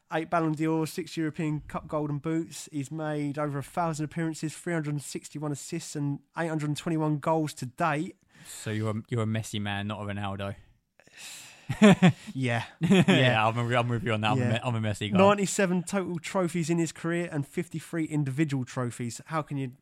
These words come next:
Speaker 2: Yeah,
Speaker 1: not
Speaker 2: you
Speaker 1: have
Speaker 2: can't
Speaker 1: him
Speaker 2: say,
Speaker 1: in there?
Speaker 2: you can't say no to him there, can you?
Speaker 1: Uh, this one's gonna be surprising.
Speaker 2: Okay.
Speaker 1: Number four.
Speaker 2: Okay.
Speaker 1: Sir Stephen Redgrave, Olympian.
Speaker 2: Okay.
Speaker 1: Five consecutive gold medals.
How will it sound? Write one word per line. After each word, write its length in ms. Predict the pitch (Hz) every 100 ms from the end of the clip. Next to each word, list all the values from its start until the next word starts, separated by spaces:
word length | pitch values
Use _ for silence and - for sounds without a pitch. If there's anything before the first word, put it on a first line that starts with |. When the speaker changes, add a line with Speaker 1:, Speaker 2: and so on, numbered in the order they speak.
| -
Speaker 2:
Yeah, 140 | 160
Speaker 1:
not 100 | 151
Speaker 2:
you 60 | 151
Speaker 1:
have 80 | 143
Speaker 2:
can't 100 | 139
Speaker 1:
him 60 |
Speaker 2:
say, 100 | 139 -
Speaker 1:
in 60 |
there? 100 | 139
Speaker 2:
you 60 | 151
can't 180 | 110 101
say 140 | 101
no 200 | 101 98
to 140 | 101 104
him 120 | 101
there, 200 | 101 101
can 200 | 107 101
you? 120 | 104 - - 156
Speaker 1:
Uh, 440 | 151 156 156 147 - - - - - _ _ -
this 140 | 190
one's 100 | 196
gonna 120 | 196
be 100 | 165
surprising. 540 | 147 143 147 139 147 160 _ _ _
Speaker 2:
Okay. 200 | 127 131
Speaker 1:
Number 160 | 156 147
four. 320 | - 165 160 - _ _ _ 131
Speaker 2:
Okay. 140 | 165 - _ _ _ _ _ _ -
Speaker 1:
Sir 180 | - 180
Stephen 400 | - 190 170 175
Redgrave, 640 | 180 139 127 110 - - _ _ _ -
Olympian. 480 | 160 180 170 156 123
Speaker 2:
Okay. 200 | 151 254 - _ _ _ _ _
Speaker 1:
Five 420 | - 220 240 -
consecutive 840 | 196 190 - 233 - 160 185 147
gold 280 | - 175 160
medals. 640 | 170 170 127 104 107 -